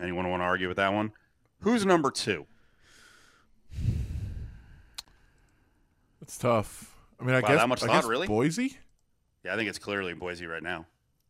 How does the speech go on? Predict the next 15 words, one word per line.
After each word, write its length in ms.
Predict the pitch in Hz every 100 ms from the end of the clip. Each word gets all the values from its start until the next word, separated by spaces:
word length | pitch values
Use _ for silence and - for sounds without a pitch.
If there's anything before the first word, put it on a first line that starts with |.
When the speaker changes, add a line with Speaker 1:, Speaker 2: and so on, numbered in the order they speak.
| _ _ _ _ _ _ _ _ _ _ _
Speaker 2:
It's 80 |
just 140 | 139 -
tough 160 | 123
to 100 | -
say 280 | - 101 123
it. 180 | 104 - _ _ _ _ _ _ _ _
Speaker 1:
Okay. 220 | 101 92 98 - _ _ _
Who's 200 | 131 113
number 180 | 127 110
three? 260 | 123 117 - _ - - _ _ _ _ _ _ _ _
You 80 | 95
know, 80 | 98
based 240 | 107 107
on 140 | 107
success 560 | 101 101 - 104 107